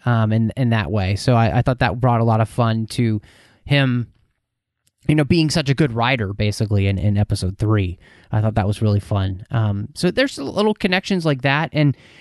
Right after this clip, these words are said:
honestly, just the way that I feel like this book continues to kinda help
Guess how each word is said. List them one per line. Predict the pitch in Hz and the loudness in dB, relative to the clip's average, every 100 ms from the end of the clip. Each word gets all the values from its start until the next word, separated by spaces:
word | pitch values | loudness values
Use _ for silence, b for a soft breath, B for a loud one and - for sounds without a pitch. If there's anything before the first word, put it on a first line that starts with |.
| B _ | B _
honestly, | 139 180 220 - 208 196 190 170 - b b b b b b b _ _ 135 | 0 2 0 -2 0 2 2 0 -4 b b b b b b b _ _ -20
just | 120 160 165 190 - 220 | -6 -2 0 -2 -4 -4
the | 208 | -2
way | 175 165 165 175 | 0 0 2 0
that | 151 139 - | 0 -2 -4
I | 139 | -8
feel | - 151 | -6 -4
like | 151 139 - - | -4 -4 -8 -20
this | 156 120 127 170 - | -16 -6 -2 -2 -2
book | - 143 185 - - - _ _ _ _ _ _ _ _ | 0 2 0 -6 -14 -16 _ _ _ _ _ _ _ _
continues | 165 165 - - 160 160 165 170 | 0 0 -2 0 2 2 0 -2
to | - | -4
kinda | 151 143 143 | -6 -4 -4
help | 127 - 143 139 | -4 -2 -2 -2